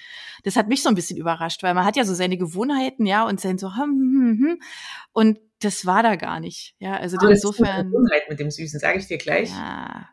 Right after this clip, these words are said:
Speaker 2: Äh, eigentlich ist das nur so eine, das, da bist du so ein bisschen konditioniert drauf. Das
Speaker 1: Ja.
Speaker 2: war früher auch so, nach dem Essen war immer klar irgendwie ein süßer Abschluss und das kennt
Speaker 1: Mhm.
Speaker 2: man ja auch.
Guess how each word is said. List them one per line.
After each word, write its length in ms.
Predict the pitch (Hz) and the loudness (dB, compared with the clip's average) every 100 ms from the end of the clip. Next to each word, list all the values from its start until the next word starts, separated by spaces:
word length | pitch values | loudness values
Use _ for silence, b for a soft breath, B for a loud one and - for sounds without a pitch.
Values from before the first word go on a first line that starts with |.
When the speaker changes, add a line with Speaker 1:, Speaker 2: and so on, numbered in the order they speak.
| - | -6
Speaker 2:
Äh, 160 | 170 - | -4 2
eigentlich 220 | 170 175 | 0 0
ist 140 | - - | -4 -6
das 160 | 170 | -4
nur 120 | 175 175 | -4 -2
so 100 | 175 | 0
eine, 280 | 160 156 - | 0 -4 -8
das, 400 | 170 156 - - - | -14 -14 -16 -16 -12
da 80 | - | -10
bist 180 | - 190 | -8 -6
du 40 | 156 | 0
so 120 | 151 | 0
ein 80 | 151 | 0
bisschen 240 | 151 151 | -4 -6
konditioniert 640 | 175 170 160 151 180 190 | -4 -6 -4 -2 -2 -2
drauf. 280 | 131 139 - _ _ _ | -2 -2 -2 _ _ _
Das 160 | 185 | -2
Speaker 1:
Ja. 60 | 196 | 0
Speaker 2:
war 100 | 185 - _ | -2 -2 _
früher 240 | 202 - | 4 6
auch 160 | 185 247 | 4 2
so, 120 | - | 0
nach 140 | 180 190 | 0 2
dem 100 | 196 | 2
Essen 260 | 202 226 | 2 4
war 140 | 196 165 | 4 4
immer 180 | 175 165 | 0 -6
klar 360 | - 190 196 | -2 0 0
irgendwie 440 | 175 175 170 180 B B B _ | -2 -2 -4 -6 B B B _
ein 80 | 151 | -4
süßer 300 | 196 202 - | 0 4 4
Abschluss 500 | - - 240 254 - | 2 2 2 2 -2
und 120 | 165 | -6
das 140 | 151 - | -6 0
kennt 180 | 240 233 | 2 2
Speaker 1:
Mhm. 100 | 294 | 0
Speaker 2:
man 100 | - | -4
ja 220 | 208 214 | -2 0
auch. 200 | 233 - | -2 -6